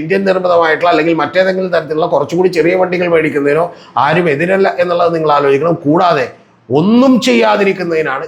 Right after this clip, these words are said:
ഇത്ര വലിയ കൂടിയ പ്രതിഫലം കൈപ്പറ്റുന്നത്, വലിയ ശമ്പളങ്ങൾ കൈപ്പറ്റുന്നത്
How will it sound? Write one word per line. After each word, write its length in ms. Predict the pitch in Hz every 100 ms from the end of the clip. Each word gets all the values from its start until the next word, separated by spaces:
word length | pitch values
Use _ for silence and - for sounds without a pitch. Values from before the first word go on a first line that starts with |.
| -
ഇത്ര 160 | 120 175 165
വലിയ 320 | 160 156 156 156 - _
കൂടിയ 280 | 143 156 180 180 180
പ്രതിഫലം 440 | 143 160 185 185 170
കൈപ്പറ്റുന്നത്, 560 | 147 143 139 135 143 170
വലിയ 220 | 139 156 185 175
ശമ്പളങ്ങൾ 520 | 170 151 170 175 175 170
കൈപ്പറ്റുന്നത് 520 | 139 135 131 139 143